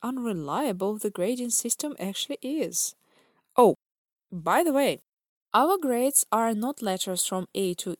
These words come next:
E, but numbers from one to five, with five being the highest. So when you get an A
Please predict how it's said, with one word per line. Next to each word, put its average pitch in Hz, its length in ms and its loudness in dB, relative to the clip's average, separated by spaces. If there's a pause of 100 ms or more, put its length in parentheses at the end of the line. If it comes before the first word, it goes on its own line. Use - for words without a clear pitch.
E, 202 300 -4
but 196 320 -8
numbers 202 540 -2
from 156 360 -8
one 160 280 -4
to 151 180 -8
five, 160 580 0 (760)
with 156 220 -4
five 175 760 0
being 160 240 -6
the 170 160 -10
highest. 147 560 0
So 165 260 2
when 165 300 -4
you 165 140 -4
get 160 240 -2
an 165 240 -4
A 233 480 2